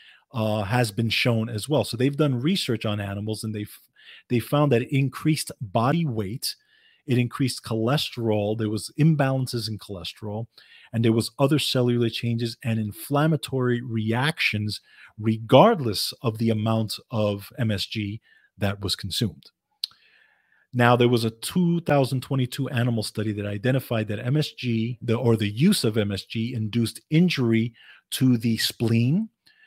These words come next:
another immune system organ, right? Okay, because spleen is very heavily involved in the immune system.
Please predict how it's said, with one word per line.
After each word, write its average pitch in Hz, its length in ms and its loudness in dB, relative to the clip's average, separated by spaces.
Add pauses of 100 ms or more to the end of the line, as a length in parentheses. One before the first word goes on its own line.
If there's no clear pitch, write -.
(280)
another 139 360 6
immune 131 260 2
system 107 340 -6
organ, 110 400 -6
right? 104 300 -4 (100)
Okay, 107 240 -4
because 107 320 -6
spleen 131 540 4
is 98 100 -2
very 113 240 -2
heavily 123 280 2
involved 104 320 -2
in 101 100 -4
the 101 60 -4
immune 92 240 -8
system. 131 340 -8